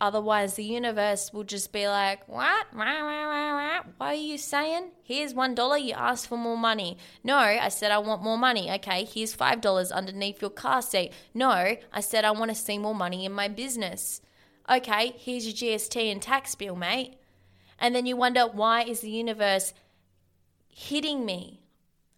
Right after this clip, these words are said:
All the time isn't working in my favor? Are you being specific enough? Have you taken emotional responsibility? Have you showed up for the parts of you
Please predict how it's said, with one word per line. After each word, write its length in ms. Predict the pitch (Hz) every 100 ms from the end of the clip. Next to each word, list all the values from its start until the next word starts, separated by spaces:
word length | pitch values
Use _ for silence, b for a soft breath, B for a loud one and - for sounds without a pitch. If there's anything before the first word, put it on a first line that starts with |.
| -
All 220 | 277 311
the 80 | 302
time 520 | 294 277 247 185 180 180 B B
isn't 300 | 302 285 302
working 400 | 269 269 262 262
in 80 | 254
my 160 | 240 214
favor? 480 | - 240 214 175 -
Are 160 | 202 254
you 200 | 285 294
being 280 | 214 202
specific 560 | 220 - 254 285 302 359
enough? 300 | 277 175 -
Have 260 | - 233 254
you 120 | 285
taken 340 | - 202 277
emotional 500 | 277 208 190 - 233
responsibility? 800 | 247 240 254 247 240 311 330 208
Have 260 | 190 220 254
you 80 | 277
showed 400 | - 254 247 -
up 260 | - 285 -
for 60 |
the 100 | 220
parts 460 | 214 - 285 320 -
of 140 | 226
you 400 | 196 180 123 269